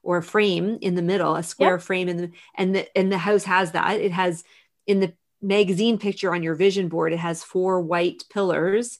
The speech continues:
Speaker 1: in
Speaker 2: Mm-hmm.
Speaker 1: the front, and your house has four white pillars across the
Speaker 2: <laughs>
Speaker 1: front. It's amazing.
Speaker 2: It's wild. And, you know, initially when I was walking by the house, it was more one of those,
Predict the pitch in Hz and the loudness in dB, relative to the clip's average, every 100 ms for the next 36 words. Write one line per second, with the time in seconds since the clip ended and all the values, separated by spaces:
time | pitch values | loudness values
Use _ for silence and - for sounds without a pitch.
0 | _ _ - 277 185 170 226 214 190 190 | _ _ -4 -2 -2 2 2 2 2 0
1 | 185 170 190 180 185 170 - 196 180 180 | 0 2 2 2 0 -2 2 2 4 0
2 | - 190 180 180 170 165 160 427 - 415 | -2 0 0 2 -2 -2 0 2 2 0
3 | 170 220 226 _ _ 196 196 196 220 233 | 0 -4 -8 _ _ -2 2 4 4 4
4 | 160 143 - _ - 294 - 320 359 381 | 0 -6 -14 _ 4 4 6 6 8 8
5 | 294 240 240 226 277 277 277 381 - 508 | 6 4 2 2 2 2 2 2 4 4
6 | 330 240 240 226 247 226 220 214 208 220 | 4 2 2 2 0 -2 0 0 0 0
7 | 220 - 226 226 220 220 226 226 214 214 | 0 -2 -2 -4 -2 -2 -2 -2 -2 -4